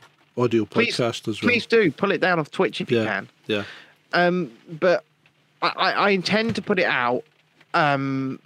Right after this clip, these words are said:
Speaker 2: if I can, like, a, a safe for work version of it, you know, some cut up clips and stuff like that for,
Speaker 1: Yeah.
Speaker 2: for the purposes of the YouTube channel. But I w-, I would urge everybody to visit his website, bemused backpacker dot com.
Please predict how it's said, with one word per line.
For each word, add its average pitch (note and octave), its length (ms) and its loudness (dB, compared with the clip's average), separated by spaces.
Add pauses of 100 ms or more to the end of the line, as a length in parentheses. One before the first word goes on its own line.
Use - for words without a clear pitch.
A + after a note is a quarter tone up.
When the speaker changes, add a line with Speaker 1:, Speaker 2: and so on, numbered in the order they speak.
(280)
Speaker 2:
if F3 140 2
I E3 100 2
can, D3+ 480 -2
like, D#3 240 0
a, D#3+ 140 0
a D#3+ 100 0
safe F#3+ 320 -2
for - 200 -2
work D#3 380 2
version C3 440 -2
of A#2 120 -8
it, F#2+ 120 -8
you G2+ 80 -8
know, A#2+ 140 -2
some B2 180 -8
cut C3 220 -2
up A#2+ 180 -2
clips - 320 -4
and B2+ 80 -14
stuff B2+ 200 -4
like B2 140 0
that A#2+ 180 -4
for, C3 200 0
Speaker 1:
Yeah. G#2+ 60 0
Speaker 2:
for D#3 100 0
the C#3+ 60 -2
purposes C3+ 500 -2
of G#2+ 60 -10
the A#2+ 80 -4
YouTube B2 480 -2
channel. B2+ 460 -4
But A#2 180 -2 (1040)
I F3+ 60 2
w-, G3 160 4
I G3 140 2
would G#3 160 4
urge F3+ 260 2
everybody E3+ 400 2
to C#3+ 180 0
visit B2+ 240 0
his A2+ 160 -6
website, D3+ 460 0
bemused C#3 460 0
backpacker C3 480 -4
dot A#2+ 180 -4
com. C3+ 300 -6